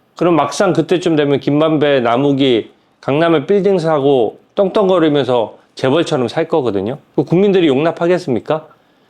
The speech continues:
언제든 강한 수사가 들어가서 이걸로 감옥 갈 가능성이 있는 거예요. 그러니까 어떻게든 이 항소 포기 사태는 그냥 노만석 대행이 알아서 한 걸로 만들고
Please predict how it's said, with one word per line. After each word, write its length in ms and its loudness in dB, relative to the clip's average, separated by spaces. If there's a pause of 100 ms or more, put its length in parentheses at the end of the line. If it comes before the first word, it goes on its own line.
(640)
언제든 720 2 (320)
강한 420 2
수사가 420 0
들어가서 640 0 (480)
이걸로 380 2
감옥 320 0
갈 160 0
가능성이 400 -2
있는 260 0
거예요. 400 -2 (560)
그러니까 480 2
어떻게든 720 0 (680)
이 420 4
항소 300 -2
포기 360 2
사태는 720 0 (760)
그냥 200 0
노만석 460 2
대행이 260 0
알아서 380 2
한 120 0
걸로 540 0 (240)
만들고 600 0